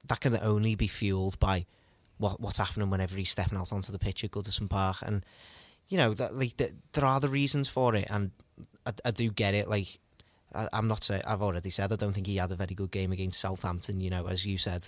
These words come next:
their Wheelo is, his control's off, his decision making isn't great. Uh, I think against Arsenal, I think I noticed it quite a lot. Uh, he, he was overhitting a lot of passes when he was trying to, he, like, he was at least trying to make things happen in that game, but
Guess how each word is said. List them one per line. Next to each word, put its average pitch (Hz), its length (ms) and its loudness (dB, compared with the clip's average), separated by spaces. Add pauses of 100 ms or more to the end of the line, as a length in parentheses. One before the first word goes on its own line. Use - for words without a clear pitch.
their 98 180 0
Wheelo 92 420 0
is, 87 200 -4 (300)
his 101 140 0
control's 98 580 0
off, 90 220 -2
his 95 100 -2
decision 101 460 0
making 95 400 0 (360)
isn't - 260 0
great. 98 360 0 (520)
Uh, 98 320 2 (420)
I - 60 -8
think 117 260 0 (100)
against 107 340 0
Arsenal, 98 400 2
I 104 40 0
think 101 140 0
I 107 60 2
noticed 101 400 0
it 101 100 -2
quite 104 260 0
a 107 40 -6
lot. 98 260 0
Uh, 95 260 0 (140)
he, 101 160 -4 (100)
he - 120 -4
was 92 100 -4
overhitting 95 560 -2
a 101 60 0
lot 95 180 0
of 92 80 -6
passes 95 440 -2 (220)
when 92 140 -2
he 95 60 0
was 92 120 -2
trying 95 280 2
to, 95 100 -2 (300)
he, 139 180 -8
like, 110 280 -4
he 117 120 -4
was 98 140 -2
at - 100 -2
least 127 240 2
trying 95 280 4
to 95 140 2 (380)
make 98 200 0
things 95 240 0
happen 101 320 -2
in 98 100 2
that 95 160 -2
game, 92 260 0
but 92 160 -2